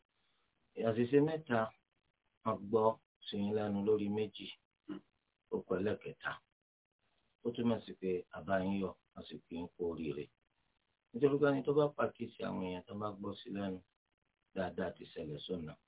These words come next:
Torí ẹ̀, ẹlẹ́kẹta yẹn, ní tó yẹ, òun náà ni kí ẹ fi pẹ̀lẹ́pẹ̀lẹ́ tún bá wọn sọ títí tí wọ́n fi fi sílẹ̀.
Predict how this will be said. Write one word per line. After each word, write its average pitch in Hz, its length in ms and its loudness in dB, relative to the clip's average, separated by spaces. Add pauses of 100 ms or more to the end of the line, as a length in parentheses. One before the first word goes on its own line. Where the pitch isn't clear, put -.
(840)
Torí 107 200 0
ẹ̀, 113 180 2
ẹlẹ́kẹta 117 640 -2
yẹn, 95 220 0 (1120)
ní 113 60 0 (100)
tó 175 180 2
yẹ, 208 240 6 (280)
òun 104 160 -6
náà 120 180 -2
ni 95 120 -2
kí - 240 -8 (380)
ẹ 95 140 -6
fi - 160 -8
pẹ̀lẹ́pẹ̀lẹ́ 90 640 -4
tún - 180 -12
bá 92 100 -2
wọn 85 180 -4
sọ - 180 -6 (1080)
títí 104 280 -6 (200)
tí - 160 -16
wọ́n 98 200 0
fi - 120 -18
fi - 180 -14
sílẹ̀. 85 340 -8